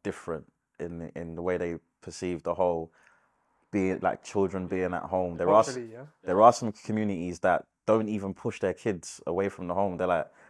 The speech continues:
Speaker 1: "You're gonna stay here, you're gonna build your wealth, and when you're ready, you will move out. It doesn't matter how old you are."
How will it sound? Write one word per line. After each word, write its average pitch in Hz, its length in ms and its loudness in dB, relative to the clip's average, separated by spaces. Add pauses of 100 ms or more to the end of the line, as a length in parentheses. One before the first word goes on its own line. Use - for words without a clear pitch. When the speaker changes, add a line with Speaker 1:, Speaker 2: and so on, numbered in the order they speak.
(220)
Speaker 1:
"You're - 80 -10
gonna 87 140 -4
stay 107 320 0
here, 90 360 -2 (120)
you're 87 100 -10
gonna 87 180 -6
build 101 480 0
your 92 120 -2
wealth, 90 520 -2 (420)
and 90 120 -6
when 101 140 0
you're 98 140 2
ready, 92 280 0
you 87 140 -6
will 87 80 -4
move 92 240 -4
out. 90 200 4
It - 60 -10
doesn't 92 240 -2
matter 80 160 0
how 90 160 2
old 87 220 -2
you 87 180 -2
are." 90 180 2